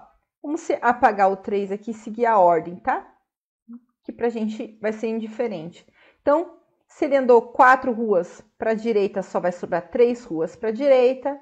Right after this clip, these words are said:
depois duas ruas pra direita, depois uma, uma rua pra direita. E se ele pegar e andar agora três pra cima, depois vai sobrar duas pra cima,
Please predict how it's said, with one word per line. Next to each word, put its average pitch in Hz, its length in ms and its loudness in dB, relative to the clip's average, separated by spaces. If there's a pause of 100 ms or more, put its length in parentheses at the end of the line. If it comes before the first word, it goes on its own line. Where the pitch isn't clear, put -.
(120)
depois - 460 -12
duas 165 340 -8
ruas 165 260 -12
pra 220 200 -6
direita, 240 680 -2 (240)
depois 196 320 -6
uma, 208 240 -6 (260)
uma 247 220 -2
rua 226 300 -2
pra 226 160 -2
direita. 220 520 -4 (320)
E 370 80 -6
se - 200 -6
ele 254 320 6
pegar 233 400 2
e 233 160 2
andar 220 340 2
agora 180 480 2 (100)
três 202 320 0
pra 185 160 -16
cima, 233 600 -4
depois 220 260 -6
vai 196 100 -6
sobrar 185 640 -6
duas 180 320 -6
pra 220 140 -8
cima, 294 500 -8